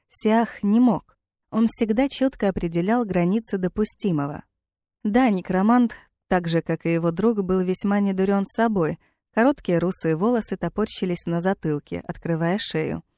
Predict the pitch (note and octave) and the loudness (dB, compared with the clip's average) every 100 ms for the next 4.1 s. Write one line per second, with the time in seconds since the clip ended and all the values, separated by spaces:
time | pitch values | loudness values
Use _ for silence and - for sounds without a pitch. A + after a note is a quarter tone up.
0 | _ _ A#3+ - G#3+ G3+ G#3 F#3+ F#3+ B3+ | _ _ -4 0 0 2 0 0 0 0
1 | C4+ - E3 D#3+ - G3 F3+ F3 E3+ F3 | -2 -4 -4 -2 -2 -2 0 -2 -2 -2
2 | E3+ F3 C4+ - F3+ - F3 F3+ F3+ F3+ | -2 0 -2 -4 -10 -8 -4 -2 -2 0
3 | A#3 B3+ A3+ F3+ F3 F3 A3+ G#3+ E3 D3+ | 0 0 -2 -4 -2 -2 0 0 -2 -2
4 | D3 | -6